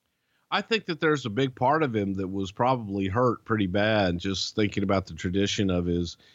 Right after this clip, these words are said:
his grandfather and his father promoting in the Garden and him promoting in the Garden. That, but at the same time,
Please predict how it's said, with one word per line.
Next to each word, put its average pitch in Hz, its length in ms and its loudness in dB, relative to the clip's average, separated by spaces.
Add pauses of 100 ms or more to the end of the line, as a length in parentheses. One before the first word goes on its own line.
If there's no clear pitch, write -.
(400)
his 104 220 0
grandfather 113 880 0
and 104 120 0
his 92 140 -4
father 117 380 0
promoting 107 560 0
in 104 160 2
the 101 60 0
Garden 101 500 0
and 87 160 -4
him 120 180 0
promoting 110 500 0
in 107 120 2
the 98 80 -2
Garden. 104 640 0 (280)
That, 107 340 0 (1120)
but 127 160 2
at 127 120 0
the 110 120 -2
same 143 560 0
time, 170 600 -2